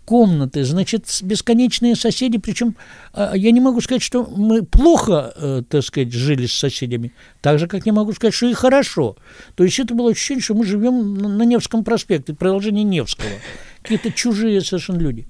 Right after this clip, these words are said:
Но была одна уборная. И вся эта уборная, она была больших размеров, чуть больше <laughs> нашей студии, выше значительно. И, значит, э,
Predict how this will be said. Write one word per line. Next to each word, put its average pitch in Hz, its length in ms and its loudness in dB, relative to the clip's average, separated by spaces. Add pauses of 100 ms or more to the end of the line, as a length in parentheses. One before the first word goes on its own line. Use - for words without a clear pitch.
(420)
Но 127 120 2
была 160 420 2
одна 156 300 -2
уборная. 131 720 -2
И 120 120 -4
вся - 220 -4
эта 131 200 0
уборная, 127 600 -2 (640)
она 147 320 0
была 160 420 -2
больших 117 720 -6
размеров, 131 580 -2
чуть - 420 -12 (520)
больше 120 380 6 (160)
<laughs> - 60 -6
нашей 143 280 0
студии, 170 520 -4 (500)
выше 135 640 4
значительно. 117 880 -8 (540)
И, 180 200 2
значит, 165 720 -2
э, 160 220 0